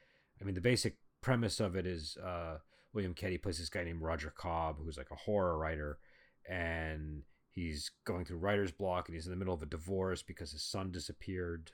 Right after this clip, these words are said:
I forget what the timeline is, but his son disappeared while they were at his aunt's house. His aunt commits suicide at the beginning of the movie, and he goes and moves into the house, and his aunt had thought the house was haunted, and it turns out, uh, he's a, a,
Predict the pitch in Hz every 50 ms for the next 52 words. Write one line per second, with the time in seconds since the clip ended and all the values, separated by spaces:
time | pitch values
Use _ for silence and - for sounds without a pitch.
0 | - - 90 - - 85 85 95 - - 90 - - - - - - 92 82 80
1 | 80 80 78 78 76 76 76 76 73 73 76 71 - - _ _ - - - -
2 | - - 101 90 - - - 117 110 107 104 - 104 92 - - 107 98 92 92
3 | 85 87 87 87 87 87 85 85 85 - - 101 90 - - 95 85 - - 104
4 | 90 87 85 - - 110 104 101 101 98 - - - - - - - _ _ _
5 | - 98 - - 92 120 110 98 - - 104 104 - - - - 123 117 113 104
6 | - 110 101 95 - - 87 90 95 95 90 92 92 90 87 87 90 90 82 80
7 | 85 85 82 - - - - 85 85 82 82 80 80 80 80 - - - - -
8 | - - - - - 101 90 104 98 95 87 92 87 92 95 92 87 80 85 92
9 | 85 87 85 80 - 92 85 82 82 80 - - - - - 92 87 87 78 82
10 | 85 82 80 73 80 78 _ _ - 82 76 - - 78 76 85 78 - - -
11 | - - 143 143 131 113 - 123 120 113 107 - - 101 95 90 - - - 104
12 | 101 98 82 92 90 90 90 87 - _ _ - - - _ _ _ - - 85
13 | 85 82 87 98 87 85 90 85 82 80 80 73 - - - - 87 82 80 71
14 | 67